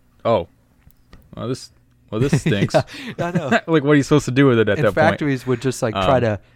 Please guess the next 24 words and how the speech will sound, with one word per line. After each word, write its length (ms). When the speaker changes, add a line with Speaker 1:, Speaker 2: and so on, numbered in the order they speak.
Speaker 2:
make 400
the 80
demand 500
of 180
the 180
department 440
stores 400
or 80
whatever. 600
Speaker 1:
Right. 240
Yeah, 160
that's 200
something 280
I 80
hadn't 280
really 200
thought 260
of. 80
I've 140
never 240
really 360
ever 260
encountered 680
that. 320